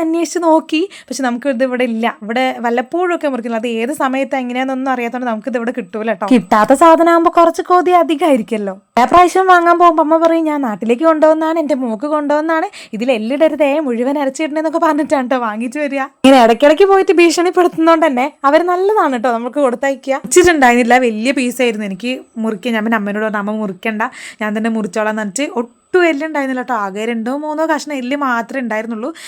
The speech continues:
അപ്പം ഞാനൊരു വിധം എങ്ങനെയൊക്കെയോ മുറിച്ച്, ചേട്ടൻ ഇവിടെ ഇല്ല, ഓഫ്-, വൈകുന്നേരം ആവില്ല വരാൻ, ആറ് മണിയൊക്കെ കഴിയും വരാൻ ഓഫീസിൽ നിന്ന്. അതുകൊണ്ട് പിന്നെ ഞാൻ വെയിറ്റ് ചെയ്തില്ല, ഞാൻ തന്നെ മുറിച്ച്.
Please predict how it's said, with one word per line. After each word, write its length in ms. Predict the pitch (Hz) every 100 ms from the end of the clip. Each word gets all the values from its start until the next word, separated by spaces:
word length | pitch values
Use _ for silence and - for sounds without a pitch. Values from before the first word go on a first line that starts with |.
| -
അപ്പം 140 | 226 214
ഞാനൊരു 260 | 214 240 240
വിധം 120 | 262
എങ്ങനെയൊക്കെയോ 380 | 226 240 - 311 330 - - 240
മുറിച്ച്, 240 | 240 226 240
ചേട്ടൻ 260 | 220 233 294
ഇവിടെ 160 | 277 240
ഇല്ല, 80 | 220 208
ഓഫ്-, 120 | 190 214
വൈകുന്നേരം 420 | 220 233 254 262
ആവില്ല 180 | 220 220 208
വരാൻ, 160 | 202 202
ആറ് 100 | 202
മണിയൊക്കെ 240 | 214 233 247
കഴിയും 300 | 233 202 208 202
വരാൻ 220 | 196 190
ഓഫീസിൽ 260 | 190 208 -
നിന്ന്. 100 | 214 240
അതുകൊണ്ട് 220 | 196 208 233
പിന്നെ 140 | 240 247
ഞാൻ 100 | 233 240
വെയിറ്റ് 320 | 233 226 -
ചെയ്തില്ല, 280 | 269 214 220 220
ഞാൻ 80 | 208
തന്നെ 140 | 220 240
മുറിച്ച്. 360 | 233 214 -